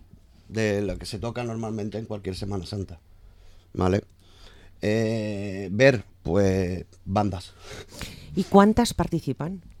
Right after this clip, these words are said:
Speaker 1: Este año participan tres, ¿vale? La agrupación musical del Amor de Tarancón, de
Speaker 2: Ujú.
Speaker 1: Cuenca,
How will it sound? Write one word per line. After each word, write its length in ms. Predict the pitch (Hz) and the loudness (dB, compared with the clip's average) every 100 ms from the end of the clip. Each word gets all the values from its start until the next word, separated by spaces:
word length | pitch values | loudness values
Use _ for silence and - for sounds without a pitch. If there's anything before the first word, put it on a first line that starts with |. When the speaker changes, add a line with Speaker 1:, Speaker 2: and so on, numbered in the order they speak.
| - - - - - | -18 -18 -18 -8 0
Speaker 1:
Este 180 | 113 139 | 6 8
año 160 | 135 | 10
participan 560 | 131 117 110 127 127 107 | 8 4 2 4 6 6
tres, 220 | 87 85 - - - - - - - | 4 -4 -8 -20 -20 -20 -20 -20 -4
¿vale? 320 | 104 104 117 - | 2 4 2 2
La 120 | 98 | 6
agrupación 440 | 104 101 98 101 | 6 6 4 2
musical 880 | 110 107 113 113 113 107 104 98 71 | 2 0 2 4 6 6 4 2 2
del 160 | 98 | 4
Amor 360 | 101 107 110 107 | 6 8 8 6
de 400 | 101 101 98 98 | 6 6 6 4
Tarancón, 580 | 92 101 101 101 117 135 | 0 0 0 2 2 2
de 80 | 110 | 2
Speaker 2:
Ujú. 60 | 95 | 4
Speaker 1:
Cuenca, 420 | 117 131 151 151 | 4 6 2 0